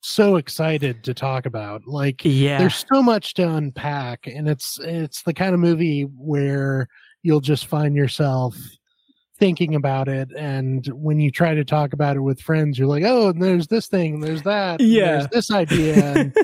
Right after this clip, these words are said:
Speaker 1: and
Speaker 2: <laughs>
Speaker 1: this moment's great," and, uh, you know, that, it's always exciting to find movies that provoke that kind of response.
Speaker 2: Absolutely. And the kind of underlying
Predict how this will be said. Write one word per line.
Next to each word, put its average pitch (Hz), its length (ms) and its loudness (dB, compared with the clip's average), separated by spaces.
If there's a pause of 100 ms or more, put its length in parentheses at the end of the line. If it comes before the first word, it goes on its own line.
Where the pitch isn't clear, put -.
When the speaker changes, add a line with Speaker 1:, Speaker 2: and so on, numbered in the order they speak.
(140)
Speaker 1:
and 214 180 0
Speaker 2:
<laughs> - 60 -20
Speaker 1:
this 240 220 2
moment's 214 400 4
great," 160 580 -2
and, 160 400 -6 (580)
uh, 143 360 -12
you 175 260 -6
know, 151 220 0
that, 185 280 0 (100)
it's 180 340 -6
always 220 280 4
exciting 151 680 -2
to 131 280 -4
find 143 280 -2
movies 131 400 0
that 123 180 -8
provoke 127 400 -6
that 123 240 -10
kind 123 180 -6
of 113 140 -6 (220)
response. 120 720 -10
Speaker 2:
Absolutely. 143 1000 0
And 170 420 4
the 170 480 0
kind 190 360 0
of 160 420 2
underlying 165 960 4